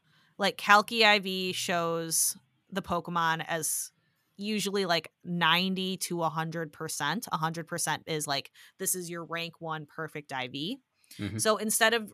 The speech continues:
Speaker 1: naming it the rank of the Pokemon, I name it by the percentage.
Speaker 2: Yep.
Speaker 1: So how do you name yours, Fish?
Speaker 2: So for me, I, pretty, pretty much all of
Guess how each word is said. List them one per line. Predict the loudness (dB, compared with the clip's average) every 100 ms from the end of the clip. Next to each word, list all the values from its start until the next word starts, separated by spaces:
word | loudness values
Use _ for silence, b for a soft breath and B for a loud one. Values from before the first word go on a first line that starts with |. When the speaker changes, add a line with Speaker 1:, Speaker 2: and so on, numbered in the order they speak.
| -8
Speaker 1:
naming | 0 0 0 -4
it | -6 _
the | -10
rank | -10 -8 -6 -6 -6
of | -6 -4
the | -6
Pokemon, | -4 -4 -2 -2 0 0 0
I | -2
name | 0 -2 -4
it | -2
by | 0 0
the | -4
percentage. | -10 -8 -2 2 2 0 -8 -14 -14 -12 -12 -14 -4
Speaker 2:
Yep. | -2 -2 -6 _ _
Speaker 1:
So | -2 0
how | 6 6
do | 6
you | 0
name | 0 -2 -2
yours, | -6 -4 -6
Fish? | -6 -8 -10 -12 _ _ _ _ -8
Speaker 2:
So | -2 2 4 4 4 2
for | 0 -2
me, | 2 6 8 10 10 10 10 12 10 8 4
I, | 2 4 6 4 4 4 4 4 2 0 -6 _ _ -20 -10 -8 -8 -14 -18 -2
pretty, | 0 0 -8 -10
pretty | -2 6
much | 6 6 2
all | 6 8 10 10 8 4 -8 _ _ -2
of | 2 4 4 2 0 -6